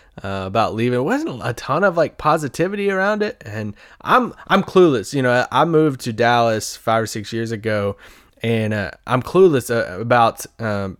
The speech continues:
the college football scene down there. Well, I, I know some 'cause I worked for Nike for a couple years, and we dealt with, like, all that stuff. But the college football scene down here is just crazy. So it's cool for me to see these rivalries. And, uh, but yeah, Texas A and M's campus is just massive,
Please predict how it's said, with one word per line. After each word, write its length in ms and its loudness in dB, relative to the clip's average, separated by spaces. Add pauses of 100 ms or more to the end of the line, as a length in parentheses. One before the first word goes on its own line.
the 160 -6
college 460 0
football 360 -2
scene 240 -8
down 180 -8
there. 80 -4
Well, 160 4
I, 240 -8
I 120 2
know 180 4
some 280 -2
'cause 120 0
I 60 6
worked 240 4
for 80 -2
Nike 340 -4
for 160 -6
a 60 -6
couple 260 -4
years, 340 -4 (260)
and 120 -4
we 80 -2
dealt 220 0
with, 140 -6
like, 200 -6 (260)
all 180 -2
that 140 -6
stuff. 300 -4
But 240 0 (340)
the 140 0
college 320 2
football 300 2
scene 160 -4
down 140 0
here 100 -2
is 100 -6
just 200 -10
crazy. 440 0
So 400 0
it's 180 -6
cool 260 -2
for 120 -8
me 160 -2
to 80 -6
see 220 -6
these 220 -4
rivalries. 640 -2
And, 340 -6
uh, 220 -6 (480)
but 160 6
yeah, 240 4 (380)
Texas 280 2
A 60 2
and 120 4
M's 140 0
campus 460 0
is 160 -4
just 280 -4
massive, 600 0